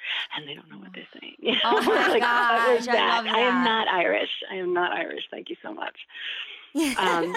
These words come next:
Speaker 1: so
Speaker 3: have
Speaker 1: my
Speaker 3: the same
Speaker 1: sister had the red
Speaker 3: response.
Speaker 1: hair, and then I came along thirteen years later, and I had red hair. So we're the only two redheads. It's my mother, my, uh, my grandmother was redhead, my great-grandmother's redhead, my mom's redhead, my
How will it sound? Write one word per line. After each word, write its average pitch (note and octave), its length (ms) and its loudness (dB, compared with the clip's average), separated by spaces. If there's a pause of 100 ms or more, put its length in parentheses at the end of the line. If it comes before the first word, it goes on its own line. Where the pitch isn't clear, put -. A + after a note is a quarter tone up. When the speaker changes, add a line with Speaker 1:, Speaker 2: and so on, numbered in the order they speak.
(160)
Speaker 1:
so G3+ 140 4
Speaker 3:
have F3+ 100 4
Speaker 1:
my G3+ 80 4
Speaker 3:
the C4 80 -2
same A#3+ 120 4
Speaker 1:
sister A#3+ 140 2
had A#3+ 200 2
the G#3+ 80 2
red A#3 180 2
Speaker 3:
response. - 40 -2
Speaker 1:
hair, C#4 360 4
and A#3+ 140 2
then G#3 100 4
I G#3+ 140 2
came A#3+ 260 2
along G#3+ 300 2
thirteen G3 400 0
years E3+ 240 0
later, A#3+ 500 4
and F#3 240 -2
I F#3+ 240 0
had A3 140 -4
red A3 180 2
hair. G#3+ 400 0
So G#3 60 -6
we're G3+ 160 0
the G3 160 -8
only G3+ 420 -6 (140)
two F#3+ 180 0
redheads. F3+ 500 0
It's F3+ 200 -14
my F3 120 0
mother, F3 460 0 (540)
my, F3 600 0 (220)
uh, F3+ 360 0
my E3+ 120 -8 (100)
grandmother G3+ 680 2 (140)
was G#3+ 200 -2
redhead, C4 440 0 (320)
my F3+ 80 -6
great-grandmother's G#3+ 680 0
redhead, F3+ 440 -2
my F3 80 -2
mom's F3+ 280 -2
redhead, F3+ 380 -2 (580)
my F3+ 160 -8